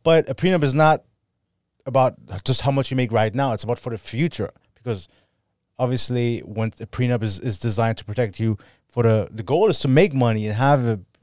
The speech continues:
successful career. So then the ten, fifteen, twenty years down the line, you can have something to look back and be like, "Man, I'm proud of accomplishing the, all this." That's what a prenuptial is for. It's not about, "Okay, yeah, I make fifty thousand dollars a year. I'm protecting that." It's not about that. It's about safety net for the next ten, fifteen, twenty, thirty years ahead. And hopefully I'm making enough money where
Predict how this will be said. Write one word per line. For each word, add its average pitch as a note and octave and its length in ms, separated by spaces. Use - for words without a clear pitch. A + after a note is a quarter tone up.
successful - 440
career. G2 360
So - 140
then A2 200
the G#2+ 180
ten, A#2+ 240
fifteen, - 300
twenty B2 260
years A#2 140
down A#2 160
the A#2 80
line, B2 300
you G#2+ 80
can G#2+ 140
have A2+ 240
something G#2 300
to - 100
look G2+ 140
back G2 180
and E2+ 80
be E2 60
like, - 140
"Man, F#2+ 140
I'm F2 100
proud G2+ 240
of E2+ 100
accomplishing F#2+ 560
the, G2 160
all G2+ 200
this." G2 340
That's C3 160
what C#3 100
a G#2 40
prenuptial G2+ 280
is F#2 100
for. G2+ 120
It's G2 80
not D#3+ 100
about, B2+ 240
"Okay, C3 280
yeah, B2 80
I A2+ 40
make A2 140
fifty - 240
thousand G#2+ 220
dollars A2 180
a G2+ 80
year. A2 200
I'm F#2+ 160
protecting G2+ 460
that." G2+ 180
It's F#2+ 100
not E3+ 80
about F#2+ 240
that. A2+ 140
It's - 120
about A2 280
safety A#2+ 400
net A2 180
for - 120
the G2+ 60
next G#2 280
ten, G#2+ 200
fifteen, G2+ 340
twenty, G2+ 280
thirty G2 260
years F#2+ 300
ahead. F2+ 280
And F#2+ 100
hopefully G2+ 300
I'm G2+ 80
making G#2 280
enough G2 220
money G2 220
where F#2 340